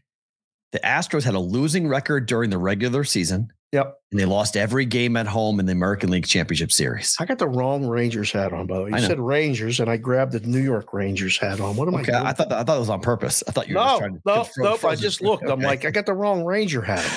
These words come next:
Speaker 2: on."
Speaker 1: I thought 'cause of Frozen Frenzy, I was like, "Okay, well, just kinda cross
Speaker 2: We'll get to that in a second, yeah.
Speaker 1: different Rangers."
Speaker 2: Oh, yeah.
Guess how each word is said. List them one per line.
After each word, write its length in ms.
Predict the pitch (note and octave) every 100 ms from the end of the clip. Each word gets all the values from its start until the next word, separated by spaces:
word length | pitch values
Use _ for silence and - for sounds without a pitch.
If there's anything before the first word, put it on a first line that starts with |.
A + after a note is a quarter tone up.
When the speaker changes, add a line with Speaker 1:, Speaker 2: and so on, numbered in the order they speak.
| - -
Speaker 2:
on." 100 | -
Speaker 1:
I 40 | F#2+
thought 160 | G2
'cause 120 | F#2 F#2
of 120 | F2+
Frozen 460 | G#2 F#2+ F#2 F2+ F2+ -
Frenzy, 380 | - B2 G2 D2
I 20 |
was 80 | F2
like, 140 | F2 A#2
"Okay, 240 | E2+ F2+
well, 160 | F2+ F#2
just 240 | F2+ F#2
kinda 160 | - D#2+
cross 400 | - F2 - -
Speaker 2:
We'll 100 | C3
get 220 | C#3+ F#3+
to 100 | D#3
that 180 | C#3 -
in 40 |
a 40 | A#2+
second, 460 | - F#3 C3 -
yeah. 140 | B2 E3
Speaker 1:
different 300 | F#2 D#2 D#2
Rangers." 480 | F#2 E2 D#2+ B2+ - - - - - _ - _
Speaker 2:
Oh, 80 | -
yeah. 100 | A2+